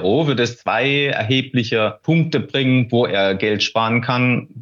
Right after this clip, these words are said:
Die Cloud allein wird ein, ein großes Ersparnispotenzial darstellen,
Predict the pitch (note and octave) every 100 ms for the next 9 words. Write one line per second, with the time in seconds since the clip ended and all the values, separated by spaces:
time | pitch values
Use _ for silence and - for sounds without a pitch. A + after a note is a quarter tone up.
0 | - - G2+ - G2+ A2+ C3+ D3 - -
1 | - G2 F#2 F#2 A2+ C3 C#3 B2 A#2+ A#2+
2 | E2 A2 G#2+ - G#2 A2+ A2 A2 G#2 -
3 | - - G#2+ - A2+ A2+ A2 G#2+ - A#2+
4 | G#2 G#2+ A2+ A2 G2+ G2 - G#2+ G#2+ G#2+
5 | - G#2 G2+ G2+